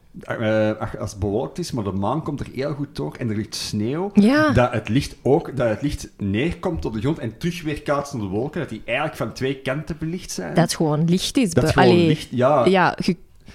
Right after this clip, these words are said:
Speaker 2: kunt gewoon buiten wandelen zonder ergens tegen
Speaker 1: En
Speaker 2: te botsen.
Speaker 1: en dan zijn de wolken echt super raar, omdat die eigenlijk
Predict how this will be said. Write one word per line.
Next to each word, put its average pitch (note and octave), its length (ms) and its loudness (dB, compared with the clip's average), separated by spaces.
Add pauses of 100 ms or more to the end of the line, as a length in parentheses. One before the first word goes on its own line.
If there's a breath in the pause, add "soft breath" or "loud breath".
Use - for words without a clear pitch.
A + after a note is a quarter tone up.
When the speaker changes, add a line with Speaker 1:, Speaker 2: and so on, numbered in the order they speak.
(220 loud breath)
Speaker 2:
kunt G3+ 260 4
gewoon F3+ 360 4
buiten E3+ 300 4
wandelen E3+ 340 2
zonder D#3+ 280 2
ergens D3+ 320 0
tegen E3 200 2
Speaker 1:
En D#3+ 80 0
Speaker 2:
te D#3 100 0
botsen. - 380 -6
Speaker 1:
en A#2+ 140 -2
dan A#2+ 240 -2
zijn A#2+ 240 -2
de G#2 80 0
wolken G#2+ 400 -2
echt - 160 -4
super F#2+ 680 -6
raar, F#2 280 -4
omdat A2 180 -6
die A#2+ 120 -6
eigenlijk C#3+ 400 0